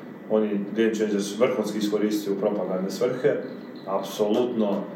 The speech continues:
cherry picking, usmjerivši sve na svoj mlin, pa je otišao u razine blasfemije, na razne, na razne, ovaj, ovaj,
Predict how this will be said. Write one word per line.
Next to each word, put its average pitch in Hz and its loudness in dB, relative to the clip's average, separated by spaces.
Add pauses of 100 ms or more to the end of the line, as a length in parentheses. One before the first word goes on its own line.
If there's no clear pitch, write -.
(420)
cherry 110 2
picking, 107 0
usmjerivši 101 0
sve - 2
na 110 0
svoj 110 2
mlin, 117 0 (500)
pa 113 4
je 107 8
otišao 107 0
u 98 -2
razine 104 0
blasfemije, 92 -2
na 90 0
razne, 95 -2 (240)
na 92 -4
razne, 92 -4 (140)
ovaj, 85 -6 (1300)
ovaj, 92 0